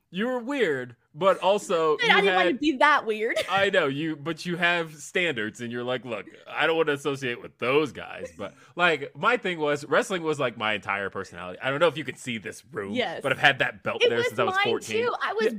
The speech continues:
Speaker 2: bullied at school
Speaker 1: <laughs>
Speaker 2: for being a wrestling fan, and I'm sure there's other people here in the comment section that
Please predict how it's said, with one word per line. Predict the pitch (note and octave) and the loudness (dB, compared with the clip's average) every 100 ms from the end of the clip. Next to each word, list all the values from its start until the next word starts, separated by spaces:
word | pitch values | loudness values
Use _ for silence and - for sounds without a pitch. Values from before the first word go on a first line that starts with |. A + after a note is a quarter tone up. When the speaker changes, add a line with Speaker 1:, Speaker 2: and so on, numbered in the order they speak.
| E3+ | -6
Speaker 2:
bullied | D4+ D#4 D#4+ | -4 -4 -4
at | D#4+ D#4+ | -4 -6
school | - F#4 A4+ | -4 0 0
Speaker 1:
<laughs> | |
Speaker 2:
for | - F#4 | -2 -4
being | D4+ B3+ | -2 -2
a | A3+ | -2
wrestling | A3 G#3 - A3+ G3 | 0 -2 -2 -6 -6
fan, | G#3+ G3+ G3 | -4 -4 -2
and | A#3 | -4
I'm | F#4+ | -6
sure | - A4+ | -6 -8
there's | F#4 F4+ | -6 -6
other | D#4 E4 | -6 -8
people | C#4 D#4 D#4 | -4 -4 -4
here | D4+ - F4+ F4+ B3+ - | -8 -2 0 2 0 0
in | D4 | -4
the | E4 | -4
comment | D4+ G4+ B4 - | 0 0 0 -2
section | C#4 C4 C4+ | -4 -4 -2
that | A#3+ | -2